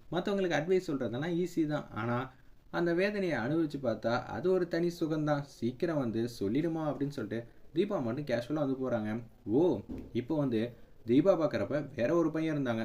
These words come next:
ரம்யா வந்து கார்த்தியை பார்த்து தான் சிரிச்சா. அப்பனா ரம்யா கார்த்தியை தான் லவ் பண்றாளா?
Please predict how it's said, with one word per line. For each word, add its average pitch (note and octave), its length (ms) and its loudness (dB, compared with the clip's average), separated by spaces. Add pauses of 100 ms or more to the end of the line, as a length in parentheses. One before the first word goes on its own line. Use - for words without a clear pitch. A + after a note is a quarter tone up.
ரம்யா C3 360 0
வந்து E3 180 -4
கார்த்தியை F#3 380 -2
பார்த்து D3 200 -2
தான் D3+ 120 -2
சிரிச்சா. - 300 -4 (340)
அப்பனா B2 300 0 (220)
ரம்யா D#3 440 0
கார்த்தியை - 360 -2
தான் F3+ 120 -2
லவ் D#3+ 180 -2
பண்றாளா? A#2+ 380 0